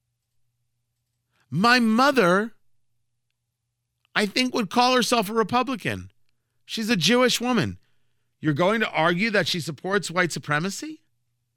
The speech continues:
It's a weird argument to make to my mother.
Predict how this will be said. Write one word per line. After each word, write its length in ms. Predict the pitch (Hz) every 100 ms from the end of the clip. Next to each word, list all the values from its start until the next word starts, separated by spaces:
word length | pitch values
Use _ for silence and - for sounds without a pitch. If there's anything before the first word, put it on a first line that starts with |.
| _ _ _ _ -
It's 100 | 359
a 60 |
weird 380 | 247 269 269 277 -
argument 540 | 214 247 226 233 175
to 80 | -
make 220 | 147 120 -
to 80 |
my 140 | 123 117
mother. 460 | 113 104 92 87